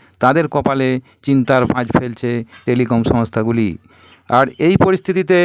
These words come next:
গ্রাহকদের চাহিদা মেটাতে রিলায়েন্স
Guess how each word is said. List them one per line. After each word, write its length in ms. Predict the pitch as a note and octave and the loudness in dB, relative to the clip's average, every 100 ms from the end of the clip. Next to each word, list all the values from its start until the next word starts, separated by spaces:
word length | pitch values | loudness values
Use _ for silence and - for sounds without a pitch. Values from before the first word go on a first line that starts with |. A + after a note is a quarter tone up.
| E3+ - _ - | 0 -6 _ -8
গ্রাহকদের 560 | A2 C#3 E3+ E3 D#3+ C3 | 0 2 2 2 -2 -2
চাহিদা 300 | C#3 D3+ E3 | -2 0 2
মেটাতে 400 | E3 D#3+ D#3 D#3+ D#3 D#3 _ - | 0 0 0 0 0 -2 _ -12
রিলায়েন্স 500 | G#2 C3+ D3+ D3+ D3+ | -2 2 4 2 -2